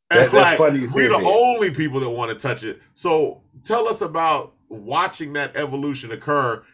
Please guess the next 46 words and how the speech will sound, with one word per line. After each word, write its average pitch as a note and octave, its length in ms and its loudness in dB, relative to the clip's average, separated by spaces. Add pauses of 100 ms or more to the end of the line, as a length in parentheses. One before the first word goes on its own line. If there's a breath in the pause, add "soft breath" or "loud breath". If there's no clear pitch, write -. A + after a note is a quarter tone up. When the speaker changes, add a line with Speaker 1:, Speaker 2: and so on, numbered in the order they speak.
(140 soft breath)
Speaker 1:
and A#2 140 -6
how D3+ 320 -2
you C#3+ 180 -4
guys B2+ 300 -2
get A#2 160 -8
around B2 340 -4
it, G#2+ 80 -10
'cause G#2+ 140 -10
I'm A2 180 -10 (100)
always C#3 480 -2
interested A2+ 560 -8
in F#2+ 180 -10
watching G#2+ 400 -4
people G2 480 -12 (340 soft breath)
get A#2+ 160 -2
around A2+ 460 -2
those F#2 420 -8 (280 soft breath)
and, A2 240 -6
and, G#2+ 260 -8
and G#2 220 -10
keep C3+ 280 -8
business G2+ 380 -6
flowing. G#2+ 440 -10 (760)
Speaker 2:
And D3 160 0
it's D#3+ 100 -2
funny F3 240 2
you D#3+ 100 0
said D#3+ 220 -2
that, B2 100 -4
because, A#2+ 280 -4
like, A2 260 -2 (180 soft breath)
specifically C3 760 0
Tesla C3 420 0
is A2 200 -2
that G#2+ 180 0
company A#2 340 -4
that's G2 260 -4
like A#2+ 240 -2
that. F2 120 -8
Like, F#2 140 -6
we A#2 100 -18
just A#2 320 -8 (200 loud breath)
recently A2 400 2
fixed C3 220 2
the G#2 80 0
Tesla, F#2+ 560 2